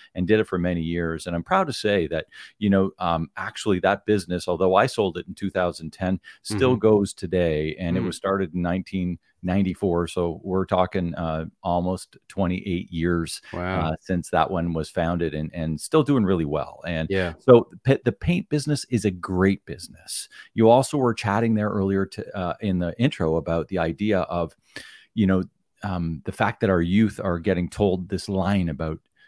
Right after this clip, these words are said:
Speaker 1: you know, trades suck. Well,
Speaker 2: Yeah.
Speaker 1: I, <laughs> I, I love trades. Some of my best friends have done so well in trades. They, they have everything they want and more.
Speaker 2: Mm-hmm.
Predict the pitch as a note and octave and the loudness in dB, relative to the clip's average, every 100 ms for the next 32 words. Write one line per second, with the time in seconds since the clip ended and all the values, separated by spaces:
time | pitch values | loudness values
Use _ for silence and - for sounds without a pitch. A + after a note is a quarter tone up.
0 | _ F#2+ F2 D#2+ D#2+ E2 - _ _ _ | _ -4 0 0 -2 -8 -18 _ _ _
1 | _ _ - A2+ G2 F2 - - - - | _ _ -4 2 2 0 -12 -6 -4 -4
2 | - - - - A2+ G#2+ F2+ D#2+ - - | -8 -20 -20 -2 4 6 4 -2 -10 -6
3 | - A#2+ G2 - _ A#2+ C#3 A#2 G2+ A2 | -4 -4 -6 -12 _ -2 0 0 0 0
4 | C#3 D#3+ C3+ - - - - - C#3+ C#3 | 2 0 -2 -10 -12 -12 -14 -4 0 2
5 | C3 A#2+ G#2 A#2+ B2+ - - A2 C3+ C3 | 2 0 -2 -4 -4 -6 -6 -2 -2 -2
6 | A#2+ G2+ B2 A#2+ A2+ - - - - - | -4 -4 -2 0 -2 -6 -16 -12 -10 -6
7 | C3 B2 C3+ A#2+ G#2+ B2 B2 A2+ A2+ G#2+ | -4 -4 -4 -6 -8 -8 -8 -8 -6 -6
8 | G2+ - A2+ A2 G#2 F#2+ - - - - | -6 -8 -6 -4 -4 -6 -10 -16 -20 -2
9 | A#2 A2+ - - A2 G#2+ - - - A2+ | 2 2 0 0 0 0 -6 -14 -4 -2
10 | A#2+ C#3 C#3+ D#3+ D3+ C3 B2 G2+ C#3+ - | 2 2 2 0 0 0 0 0 -2 -2
11 | - - C3+ C3+ A2 A2+ D3 - G2 F#2 | -6 -2 2 4 2 2 -2 -6 -8 -8
12 | F2+ F#2 | -6 -6